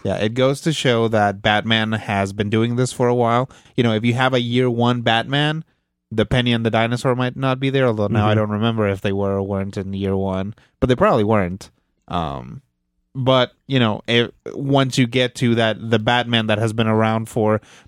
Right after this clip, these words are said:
Speaker 1: the prerequisite, like, five years or whatever,
Speaker 2: Right, right.
Speaker 1: then that penny and the dinosaur will be there to show that he's had these, uh, very important capers, even if you don't actually see them.
Speaker 2: Right.
Speaker 1: Um, because you don't wanna necessarily retell this story over and over and over again.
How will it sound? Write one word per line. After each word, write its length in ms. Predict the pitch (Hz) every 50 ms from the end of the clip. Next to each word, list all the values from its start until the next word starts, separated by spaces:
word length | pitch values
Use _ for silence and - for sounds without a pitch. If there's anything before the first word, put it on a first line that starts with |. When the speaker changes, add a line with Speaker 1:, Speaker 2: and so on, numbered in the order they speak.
| _ 117
Speaker 1:
the 120 | 117 117
prerequisite, 600 | - - 120 117 120 120 110 123 113 117 113 104
like, 180 | 110 107 107 -
five 320 | - - 120 113 110 110
years 440 | 110 113 113 113 110 107 107 101 -
or 40 | 104
whatever, 380 | 95 98 98 98 98 95 95 98
Speaker 2:
Right, 80 | 101 87
right. 240 | 92 92 90 87 - - _ _ _ _
Speaker 1:
then 520 | 117 117 120 117 117 117 113 113 113 120 - _ -
that 240 | 120 117 113 - -
penny 400 | 135 120 113 113 110 110 - -
and 160 | 110 110 110
the 100 | 110 104
dinosaur 480 | 104 110 110 107 104 107 104 - 110 101
will 140 | 101 101 95
be 180 | 104 117 113
there 200 | 107 107 101 101
to 160 | - - 104
show 380 | 98 - - 156 147 139 131 127
that 160 | 120 110 101
he's 180 | 113 104 101 -
had 360 | - 120 104 104 104 98 95
these, 400 | 104 101 95 92 92 - - - -
uh, 200 | - 90 92 101 104
very 180 | 110 113 110 107
important 340 | 104 - 120 107 104 101
capers, 300 | - 135 131 131 131 -
even 160 | 190 190 196 175
if 100 | 151 143
you 40 | 139
don't 200 | 139 139 135 131
actually 420 | 127 123 117 - - 110 98 98
see 240 | - - - 120 123
them. 300 | 127 139 139 143 151 151 -
Speaker 2:
Right. 240 | 98 92 90 85 - - _ _ -
Speaker 1:
Um, 400 | 110 110 107 107 110 113 120 135
because 300 | 147 147 - 175 160 196
you 60 | 175
don't 180 | 175 175 156 139
wanna 200 | 131 123 117 113
necessarily 460 | 110 107 - - 107 101 101 101 98
retell 380 | 98 101 95 - 113 101 98 95
this 160 | 98 95 -
story 260 | - 107 98 98 98
over 200 | 95 95 92 95
and 100 | 95 95
over 160 | 104 101 98 98
and 100 | 95 117
over 180 | 131 123 107 95
again. 280 | 92 95 98 98 104